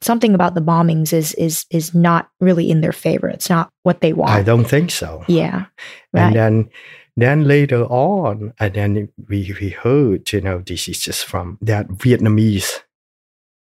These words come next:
Speaker 2: invasion, Cambodian.
Speaker 1: Mm.
Speaker 2: But we, we don't,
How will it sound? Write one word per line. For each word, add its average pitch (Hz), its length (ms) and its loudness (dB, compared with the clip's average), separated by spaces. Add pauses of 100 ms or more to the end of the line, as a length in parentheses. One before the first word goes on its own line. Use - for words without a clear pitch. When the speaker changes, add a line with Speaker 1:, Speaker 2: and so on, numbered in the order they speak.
Speaker 2:
invasion, 98 800 -2 (100)
Cambodian. 101 680 -2 (320)
Speaker 1:
Mm. 185 420 4 (180)
Speaker 2:
But 95 200 -2 (1300)
we, 107 240 2
we 104 160 -2
don't, 87 320 -4